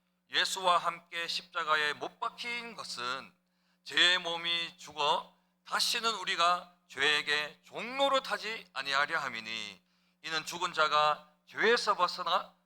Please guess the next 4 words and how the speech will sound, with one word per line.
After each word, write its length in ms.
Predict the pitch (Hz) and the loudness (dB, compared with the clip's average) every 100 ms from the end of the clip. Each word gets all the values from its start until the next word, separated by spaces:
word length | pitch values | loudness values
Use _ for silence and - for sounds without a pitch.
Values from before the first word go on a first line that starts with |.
| _ | _
의롭다 580 | 160 233 254 - 233 220 | -4 2 0 2 0 2
하심을 640 | 202 208 208 220 294 - _ | 0 -4 -2 -4 -4 -10 _
얻었음이라." 1200 | 208 233 240 - 233 - - - 135 123 104 90 _ _ _ _ _ _ _ _ _ _ _ _ | 0 2 0 -2 -8 -8 -12 -6 0 2 0 -4 _ _ _ _ _ _ _ _ _ _ _ _
여러분, 340 | 156 127 113 | -6 -6 -8